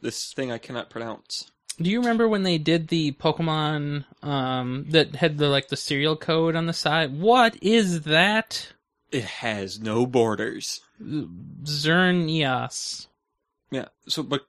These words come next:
Speaker 1: click on the Charizard in the, um, frequently bought together.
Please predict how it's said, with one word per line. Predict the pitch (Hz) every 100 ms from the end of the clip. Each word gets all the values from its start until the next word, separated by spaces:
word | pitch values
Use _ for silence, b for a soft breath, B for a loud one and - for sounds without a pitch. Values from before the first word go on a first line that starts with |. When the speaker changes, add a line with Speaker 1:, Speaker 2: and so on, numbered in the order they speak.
| _ -
Speaker 1:
click | 170 165
on | 143
the |
Charizard | 117 139 135 117 - - - - -
in | 117 127 120
the, | 113 107 104 113
um, | 104 98
frequently | - 120 117 110
bought | 110 -
together. | 107 110 135